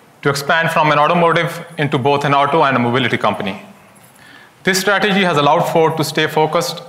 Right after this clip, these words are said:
on strengthening and investing in its core business of manufacturing cars, trucks, and utilities, and at the same time enabled us to, uh, pursue, aggressively pursue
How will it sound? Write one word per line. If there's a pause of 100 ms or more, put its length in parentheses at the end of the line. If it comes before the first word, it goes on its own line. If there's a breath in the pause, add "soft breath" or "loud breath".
(160)
on (220)
strengthening
and
investing
in
its
core
business (140)
of (560 loud breath)
manufacturing (520 loud breath)
cars,
trucks,
and
utilities, (500 loud breath)
and
at
the
same
time
enabled
us
to, (1000 loud breath)
uh,
pursue,
aggressively
pursue